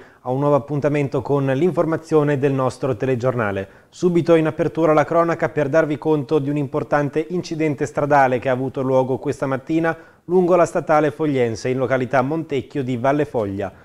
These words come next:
L'impatto ha visto coinvolti due veicoli, un furgone ed un'autovettura. An-, ancora da accertare i dettagli dello scontro frontale che ha richiesto l'intervento anche dei vigili del fuoco, i quali hanno estratto una donna dall'abitacolo della vettura in cui era incastrata.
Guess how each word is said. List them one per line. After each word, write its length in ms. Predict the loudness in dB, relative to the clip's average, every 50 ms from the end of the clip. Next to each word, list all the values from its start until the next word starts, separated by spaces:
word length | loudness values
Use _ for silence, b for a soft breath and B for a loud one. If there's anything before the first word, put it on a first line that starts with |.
| b b b b b
L'impatto 500 | -4 -4 0 2 4 4 4 4 2 -2
ha 60 | -2
visto 260 | -2 -4 -6 -6 -8
coinvolti 540 | -6 -4 -4 -2 0 0 0 0 -2 -4 -4
due 140 | 0 0 2
veicoli, 500 | 2 2 2 0 0 -2 -2 -2 -2 -2
un 80 | -4 -4
furgone 580 | -6 -6 -4 -2 0 0 2 2 2 0 0
ed 140 | -2 -2 -2
un'autovettura. 1000 | 0 0 0 0 0 -2 -2 -2 -4 -4 -6 -6 -6 -4 -6 -6 -8 -12 _ -20 -20 _
An-, 140 | _ -8 -8 -6
ancora 400 | -4 -4 -2 0 2 4 4 4
da 100 | 2 0
accertare 500 | 0 0 -2 -4 -2 0 2 2 2 2
i 40 | 0
dettagli 420 | -2 -4 -2 -2 -2 0 0 0 -2
dello 180 | -2 -2 -2
scontro 460 | -4 -4 -4 -4 -4 -2 -2 -4 -4
frontale 540 | -2 -2 -4 -2 0 2 2 2 2 0 -2
che 120 | -2 0 0
ha 60 | 2
richiesto 500 | 2 0 0 0 0 0 0 -2 -4 -4
l'intervento 680 | -4 -2 -2 -4 -4 -2 -2 -2 -2 -2 -2 -2 -2 -2
anche 360 | -2 0 0 0 0 2 0
dei 100 | 2 0
vigili 400 | 0 -2 -4 -4 -4 -4 -4 -2
del 160 | -2 -2 -2 -4
fuoco, 480 | -2 -2 -2 -2 -2 -2 -2 -4 -4 -4
i 100 | -4 0
quali 360 | 2 4 4 4 2 0 -4
hanno 240 | -4 -4 -4 -4 -6
estratto 460 | -6 -6 -4 -2 -2 -2 -2 -6 -8
una 120 | -6 -4
donna 300 | -2 -2 -2 -2 -2 -2
dall'abitacolo 720 | -2 0 0 0 -2 -2 -2 0 0 0 0 -2 -4 -4 -2
della 220 | -2 -2 -2 -2
vettura 500 | -2 -4 -6 -6 -4 0 2 2 2 0 -2
in 100 | -6 -6
cui 200 | -4 -2 -2 0
era 120 | 0 0
incastrata. 640 | -2 -2 -4 -4 -4 -2 -2 -2 -2 -4 -6 -12 -18